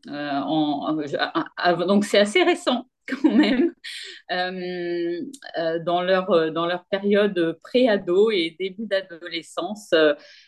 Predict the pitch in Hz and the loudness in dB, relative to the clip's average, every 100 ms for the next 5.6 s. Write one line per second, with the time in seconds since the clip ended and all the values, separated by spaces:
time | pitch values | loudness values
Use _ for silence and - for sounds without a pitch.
0 | - 147 151 143 143 - 170 165 185 185 | -6 0 4 4 4 4 4 4 4 2
1 | - 175 147 156 208 208 156 - 139 143 | 2 0 0 -2 -4 -4 -6 -2 0 0
2 | - 170 156 147 139 156 180 190 165 139 | 2 2 2 0 -2 0 0 -2 -4 -4
3 | 127 135 135 160 135 - - 156 175 208 | -4 -6 -8 -12 -14 -18 -6 2 6 6
4 | 170 147 143 135 139 139 139 151 185 196 | 6 4 2 2 2 0 -2 -2 -2 0
5 | 175 147 147 143 139 | 2 0 0 -2 -4